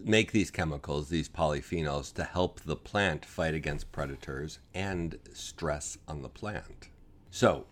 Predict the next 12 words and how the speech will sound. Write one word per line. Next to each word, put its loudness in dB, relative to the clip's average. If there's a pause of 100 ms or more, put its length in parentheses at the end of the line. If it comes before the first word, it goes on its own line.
(140)
the 2
polyphenols 8
just 0
go 8
along 6
their 6
lives 4
as 0
long 4
as 4
the 0
plant, 2